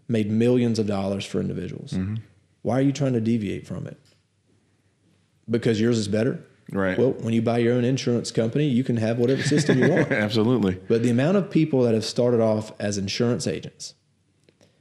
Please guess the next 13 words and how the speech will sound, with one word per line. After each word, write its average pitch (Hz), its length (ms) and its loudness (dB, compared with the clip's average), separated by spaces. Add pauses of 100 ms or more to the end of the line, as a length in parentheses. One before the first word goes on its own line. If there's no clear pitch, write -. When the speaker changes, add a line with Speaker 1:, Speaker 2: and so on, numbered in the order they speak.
(240)
Speaker 1:
and 120 180 0
sold 143 340 4
enough 120 400 0
policies - 760 -4 (640)
of 117 160 0
the 107 60 0
product 127 380 0
that 113 100 0
we 120 80 2
still 135 260 0
sell 127 240 2
today 110 300 0
Speaker 2:
Right. 92 280 2